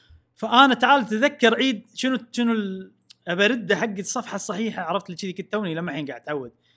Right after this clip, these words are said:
كان ويب. كان أقول، "أوه، خلاص يا جماعة بطلع." <laughs> لما الحين مو متعود، ما راح أدش دنجن إلا معي هذا.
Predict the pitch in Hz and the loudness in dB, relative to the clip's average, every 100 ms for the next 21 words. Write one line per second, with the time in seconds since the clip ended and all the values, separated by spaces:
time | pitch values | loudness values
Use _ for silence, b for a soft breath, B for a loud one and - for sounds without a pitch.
0 | _ _ _ 214 254 262 262 190 - - | _ _ _ 2 4 6 4 4 -2 -10
1 | _ _ _ _ - 147 143 147 175 202 | _ _ _ _ -10 -6 -2 2 6 8
2 | 226 233 - 139 - 156 147 143 160 185 | 6 4 -10 -10 -8 -8 -6 -6 0 2
3 | 185 202 165 156 120 117 - 214 - 139 | 4 2 0 -6 -10 -6 -2 -2 -4 -18
4 | _ _ B B 175 B _ - 185 220 | _ _ B B -20 B _ -4 0 2
5 | 220 233 240 233 233 247 262 262 - - | 4 2 2 2 4 6 4 2 -6 2
6 | 226 262 220 226 - - 175 240 247 277 | 4 4 4 0 -4 -8 0 0 0 -4
7 | 233 190 175 151 147 139 123 127 | -2 -2 0 -2 -4 -6 -10 -16